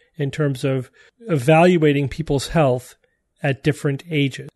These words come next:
What I've observed is that, you know, people get to about thirty, and it doesn't really matter.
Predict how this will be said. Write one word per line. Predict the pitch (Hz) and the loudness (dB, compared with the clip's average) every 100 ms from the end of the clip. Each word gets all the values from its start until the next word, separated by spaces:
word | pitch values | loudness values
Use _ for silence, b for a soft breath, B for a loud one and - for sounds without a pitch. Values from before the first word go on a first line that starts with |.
| _ | _
What | 180 | 4
I've | 208 240 | 4 4
observed | 208 156 185 165 147 | 0 0 4 4 2
is | 131 | -4
that, | - 139 156 | -2 -2 -2
you | 170 | -2
know, | 147 | -2
people | 135 - 247 285 240 | -2 -4 -2 -2 -2
get | 220 208 - | 0 0 0
to | 196 | -2
about | 160 151 147 - | 0 0 0 -4
thirty, | - - - 151 139 127 123 131 123 _ _ _ | -18 -20 -2 0 0 -4 -8 -14 -18 _ _ _
and | 160 143 | -4 -2
it | 143 | 0
doesn't | 196 202 226 185 | 0 0 0 -2
really | 175 156 | 0 2
matter. | 143 139 139 135 127 127 120 | 0 -2 -2 -2 -2 -4 -8